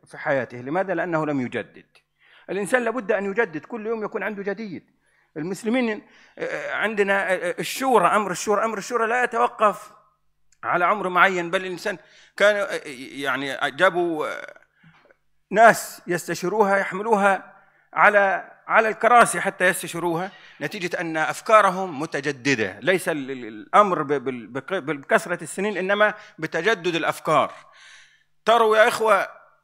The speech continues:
في ناس أسلموا متأخرين جدًا. سنة سبعة هجرية أسلم فيها ثلاثة من عظماء الإسلام.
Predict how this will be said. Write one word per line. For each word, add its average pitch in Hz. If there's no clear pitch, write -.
في 233
ناس 240
أسلموا 208
متأخرين 208
جدًا. 127
سنة 220
سبعة 220
هجرية 170
أسلم 214
فيها 196
ثلاثة 202
من 185
عظماء 170
الإسلام. 127